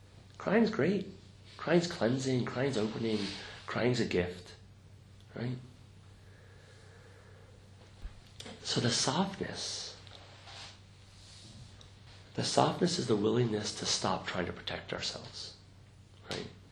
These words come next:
And to stop trying to buy into the minds and other people's stories of protection. It's like the mind, other people are gonna be like, "Oh, no, no, no, no,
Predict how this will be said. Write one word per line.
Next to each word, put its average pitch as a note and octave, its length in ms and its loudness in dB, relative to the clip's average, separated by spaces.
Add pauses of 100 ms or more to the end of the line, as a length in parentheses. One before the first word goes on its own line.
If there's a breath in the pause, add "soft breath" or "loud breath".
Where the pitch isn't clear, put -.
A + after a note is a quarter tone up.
(540 loud breath)
And F#2 120 2
to F2+ 80 -2
stop A#2 320 4
trying G#2+ 220 2
to F2+ 60 -2
buy F2+ 320 4
into G2+ 340 0
the F2+ 80 0
minds F2+ 420 2
and F2 100 -4
other F#2 200 -2
people's F2+ 800 -2 (320 loud breath)
stories G#2 680 2
of - 140 -8
protection. - 460 -8 (960)
It's - 100 -10
like - 100 -6
the - 80 -6
mind, G#2 340 4
other F#2 120 0
people G2+ 200 -4
are G#2+ 40 -2
gonna - 160 -2
be - 0 -
like, D#3 140 2
"Oh, D#3 40 0
no, - 20 0
no, D#3+ 200 2
no, D3+ 160 2
no, D3 80 -4